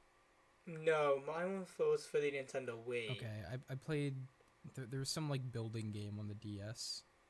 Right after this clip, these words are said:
Speaker 1: I didn't know there was a D S one.
Speaker 2: Yeah.
Speaker 1: Hmm. It was essentially, like, just an adventure game sort of thing,
Speaker 2: Oh.
Speaker 1: where it's, like, loads of puzzles and stuff. Which I actually very much, it was actually very good.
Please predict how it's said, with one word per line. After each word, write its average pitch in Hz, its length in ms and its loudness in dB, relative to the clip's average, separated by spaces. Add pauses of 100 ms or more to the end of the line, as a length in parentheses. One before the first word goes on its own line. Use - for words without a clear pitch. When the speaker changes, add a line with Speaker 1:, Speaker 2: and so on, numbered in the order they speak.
(140)
Speaker 1:
I 151 80 -2
didn't 320 180 2
know 175 180 6
there 339 100 6
was 101 120 4
a 104 40 -8
D 101 180 -8
S - 220 -4
one. 127 100 0
Speaker 2:
Yeah. 120 280 0 (200)
Speaker 1:
Hmm. 208 100 -6 (1160)
It - 60 -2
was 185 80 12
essentially, 233 320 8
like, 226 100 10
just - 160 -2
an 170 60 0
adventure 135 440 0
game 113 280 0
sort 117 180 -4
of 117 100 -10
thing, 110 240 -6
Speaker 2:
Oh. 120 280 -2
Speaker 1:
where 135 120 2
it's, 117 100 -4
like, 120 120 -8
loads 123 180 -8
of 117 80 -14
puzzles 120 380 -4
and 113 100 -14
stuff. - 380 -14 (600)
Which - 560 8
I 170 120 4
actually 240 200 0
very 143 280 4
much, 131 200 -2
it - 120 -6
was 165 100 8
actually 226 260 8 (120)
very 131 320 4
good. 110 400 2